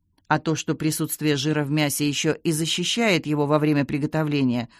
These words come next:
ну, назовем это счастливым совпадением. Хотя, если честно, это не всегда совпадение. Поскольку, чтобы мясо оставалось влажным, жир должен находиться снаружи куска. Хорошие мясники стараются разделывать туши так, чтобы куски мяса были покрыты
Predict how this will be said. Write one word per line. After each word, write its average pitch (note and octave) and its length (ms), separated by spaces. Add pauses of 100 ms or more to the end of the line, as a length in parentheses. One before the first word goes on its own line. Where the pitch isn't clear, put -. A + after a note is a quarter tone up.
(280)
ну, C3+ 200
назовем F#3 480
это G3 160
счастливым C#3+ 480
совпадением. A2 800 (400)
Хотя, B3 240
если F3+ 240
честно, F3+ 460 (180)
это G3+ 220
не G3+ 120
всегда E3+ 360
совпадение. B2+ 760 (460)
Поскольку, G#3 420
чтобы F#3+ 280
мясо F3+ 360
оставалось E3 520
влажным, F3+ 520 (240)
жир G#3+ 280
должен F3+ 360
находиться F3+ 640 (160)
снаружи A3 640
куска. D3+ 460 (300)
Хорошие C4 460
мясники A#3+ 440
стараются G#3+ 680
разделывать F3+ 680
туши F#3 320
так, G#3 240
чтобы D#3+ 260
куски E3 320
мяса G3 320
были E3 200
покрыты D#3+ 580